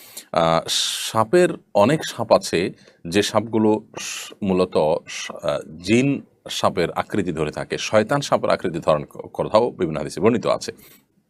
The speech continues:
এক্ষেত্রে, আহ, যদি সে, আহ, জিন হয়ে থাকে, সে যেন চলে যায়,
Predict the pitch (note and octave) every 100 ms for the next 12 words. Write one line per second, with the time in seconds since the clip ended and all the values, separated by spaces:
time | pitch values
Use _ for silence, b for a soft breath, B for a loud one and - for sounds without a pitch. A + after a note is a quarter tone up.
0 | _ _ _ - - C#3+ G#2+ A#2+ A#2+ B
1 | B B B F2+ E2+ D2+ D2+ - G#2 G#2+
2 | G#2+ G#2+ - - - G#2 E2+ E2+ - -
3 | F2 E2 G2+ B2 A2+ G#2+ G#2 G#2 F#2+ F2+
4 | E2+ - C#3+ G#2+ F2+